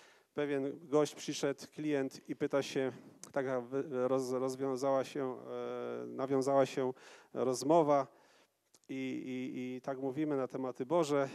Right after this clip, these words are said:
a później on mówi: "Czy można złodzieja, e, okraść?"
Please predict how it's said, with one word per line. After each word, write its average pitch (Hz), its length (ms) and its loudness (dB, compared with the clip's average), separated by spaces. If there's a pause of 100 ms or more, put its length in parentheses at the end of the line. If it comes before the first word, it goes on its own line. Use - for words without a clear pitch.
(200)
a - 100 -6
później 135 340 -2
on 131 140 0
mówi: 123 400 -2 (1000)
"Czy 139 460 4 (2000)
można 202 440 4
złodzieja, 147 760 4 (1160)
e, 120 400 0
okraść?" 127 600 0